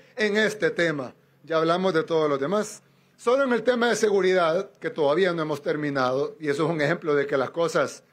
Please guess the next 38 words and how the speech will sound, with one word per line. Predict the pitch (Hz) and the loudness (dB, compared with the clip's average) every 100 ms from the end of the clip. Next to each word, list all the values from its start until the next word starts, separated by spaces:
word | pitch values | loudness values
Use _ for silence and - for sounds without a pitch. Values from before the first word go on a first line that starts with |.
| _ _ - | _ _ -2
tardan, | 180 143 127 131 165 - _ _ _ _ _ _ _ | 0 0 -4 -10 -14 -20 _ _ _ _ _ _ _
solo | - - 247 269 | -20 -2 0 2
en | 214 | 2
el | 185 | 0
tema | 196 190 180 | 0 0 0
de | |
seguridad | 185 165 165 156 190 254 254 - _ _ _ _ _ | 0 0 0 2 2 0 -4 -10 _ _ _ _ _
hemos | 175 185 190 | -6 -2 0
cambiado | 196 160 185 220 | 0 0 2 2
el | 156 | 0
país. | - 120 123 - _ _ _ _ _ | -4 -10 -14 -18 _ _ _ _ _
Y | 202 | -4
seguimos | 196 185 247 262 | 0 0 2 2
luchando | 240 214 220 220 156 147 170 _ _ _ _ _ _ _ _ _ _ | 0 0 0 0 -4 -10 -14 _ _ _ _ _ _ _ _ _ _
para | 151 147 143 | -2 0 0
terminar | 151 147 170 190 | -2 0 0 0
de | 170 | 0
cambiarlo | 147 139 151 165 170 | 0 0 0 2 0
y | 147 | -2
terminar | 135 139 135 170 160 | -4 -4 0 0 0
siendo, | 170 165 143 | 0 0 0
ya | 185 196 | 0 2
somos | 202 185 147 | 0 0 0
el | 143 | -2
país | 135 147 147 | -2 -4 -2
más | 143 | -4
seguro | 139 143 143 127 - _ _ _ | -4 -2 0 -2 -6 _ _ _
de | 156 | -4
Latinoamérica, | 151 151 151 147 143 143 156 165 | -2 0 -2 -2 0 0 0 0
pero | 160 143 | 0 0
queremos | 151 165 170 | -2 -2 -2
ser | 180 | -2
el | 170 | -2
país | 160 160 | -4 -4
más | 170 160 | -4 -2
seguro | 156 165 | -2 0
de | 156 | 0
América, | 147 175 151 147 170 | 2 0 0 -2 -4